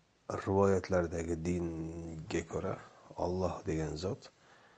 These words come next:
hamma narsani yaratgan va yetti osmonni, e, ustiga, arshga o'rnashgan bir zot. Uni qo'li bor, uni ko'zi bor, e, u ko'radi, eshitadi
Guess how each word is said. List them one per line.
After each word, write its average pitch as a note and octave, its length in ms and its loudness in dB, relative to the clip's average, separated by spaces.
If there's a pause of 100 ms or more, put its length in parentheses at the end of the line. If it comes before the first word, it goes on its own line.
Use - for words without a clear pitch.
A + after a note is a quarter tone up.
(240)
hamma F2+ 240 2
narsani E2 380 0
yaratgan D#2+ 500 -2 (260)
va D#2+ 280 0 (420)
yetti - 340 -4
osmonni, E2+ 680 -2 (720)
e, - 140 -12 (340)
ustiga, - 560 -4 (460)
arshga F#2 600 2
o'rnashgan F2+ 720 -2 (120)
bir D#2+ 200 -6 (140)
zot. E2 420 -8 (880)
Uni D#2+ 260 -2
qo'li G#2+ 300 6
bor, D#2+ 300 2 (400)
uni D2+ 300 -6
ko'zi E2 400 -2
bor, D2+ 240 0 (320)
e, - 120 -14 (120)
u D2+ 160 -10
ko'radi, E2 480 -2
eshitadi D#2+ 540 -6